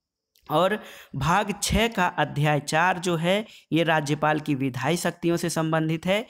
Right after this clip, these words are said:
जिसके अंतर्गत राज्यपाल के अध्यादेश जारी करने की शक्ति है। जिस प्रकार से राष्ट्रपति की विधायी शक्ति अनुच्छेद एक, दो, तीन में थी, राज्यपाल की विधायी शक्ति अनुच्छेद दो सौ तेरह में है, यानी विधानसभा सत्र न चल रहा हो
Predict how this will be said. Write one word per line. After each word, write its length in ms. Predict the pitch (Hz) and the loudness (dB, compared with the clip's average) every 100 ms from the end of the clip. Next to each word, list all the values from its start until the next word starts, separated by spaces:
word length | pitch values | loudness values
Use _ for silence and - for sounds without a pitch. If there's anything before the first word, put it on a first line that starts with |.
| - - - | -14 -20 -6
जिसके 320 | 147 208 - | -2 0 2
अंतर्गत 480 | 214 180 170 156 160 | 0 0 0 0 0
राज्यपाल 600 | 143 143 143 143 156 175 165 | 0 0 0 -2 0 0 0
के 240 | 156 160 - - - | 0 0 -4 -8 -2
अध्यादेश 600 | 147 135 151 143 160 139 | 0 2 2 2 0 2
जारी 240 | 139 143 | 0 0
करने 300 | 151 147 147 | 0 0 0
की 100 | 147 151 | -2 -4
शक्ति 380 | 156 151 160 | -4 -4 -2
है। 220 | 151 180 240 - - - | 0 0 -2 -10 -20 -4
जिस 160 | 170 190 | -2 0
प्रकार 340 | 175 165 175 | 0 0 0
से 140 | 175 165 | 0 0
राष्ट्रपति 500 | 151 147 - 151 175 | 0 0 -4 -4 -4
की 140 | 170 | -2
विधायी 340 | 156 139 139 156 | -2 -2 -2 -4
शक्ति 460 | 156 151 - 190 208 _ _ - | -4 -6 -4 -4 -4 _ _ -4
अनुच्छेद 520 | 160 165 160 170 160 - | 0 0 0 -2 -2 -2
एक, 240 | 147 156 139 | 0 0 0
दो, 120 | 135 | -4
तीन 280 | - 165 190 | 0 0 0
में 160 | 180 175 | -2 -2
थी, 300 | 190 220 - - _ | -4 -4 -6 -20 _
राज्यपाल 600 | 143 165 220 208 202 175 160 | -2 0 0 -2 0 0 0
की 120 | 156 | -2
विधायी 340 | 147 135 131 | -2 -2 -4
शक्ति 460 | 131 127 - 165 214 - - | -4 -6 -2 -2 -2 -8 -6
अनुच्छेद 540 | 143 151 151 - 160 170 139 | 0 0 0 -2 -2 -2 -2
दो 180 | 139 | 0
सौ 200 | 139 147 143 | 0 0 -2
तेरह 320 | 139 135 165 | -2 -2 0
में 160 | 170 | 0
है, 240 | 151 170 214 - - - | 0 0 -2 -8 -14 -2
यानी 300 | 156 160 165 | 0 2 2
विधानसभा 600 | 165 143 143 143 147 143 156 | 2 -2 -2 -2 -4 -2 -2
सत्र 340 | 156 - 139 | -2 -4 -2
न 140 | 143 180 | 0 0
चल 200 | 170 143 | 0 -2
रहा 200 | 135 135 | 0 0
हो 280 | 139 185 | 0 -2